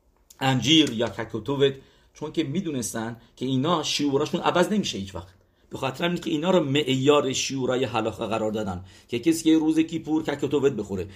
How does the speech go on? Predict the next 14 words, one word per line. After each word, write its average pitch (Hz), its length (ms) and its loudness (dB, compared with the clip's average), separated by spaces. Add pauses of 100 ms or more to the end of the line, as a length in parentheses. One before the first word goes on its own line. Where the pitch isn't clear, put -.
(160)
که-، 135 560 2
کسی 151 280 -4
که 156 140 2
حتسا 139 360 2
بکنه 156 260 -2
روز 147 160 -2
شبات 139 480 -2
کگروگرت، 127 720 2
منزه 117 320 -4
یه، 127 300 -2
یه 120 260 0 (140)
چیز، - 200 -8 (180)
کسی 147 240 -2
که 160 200 6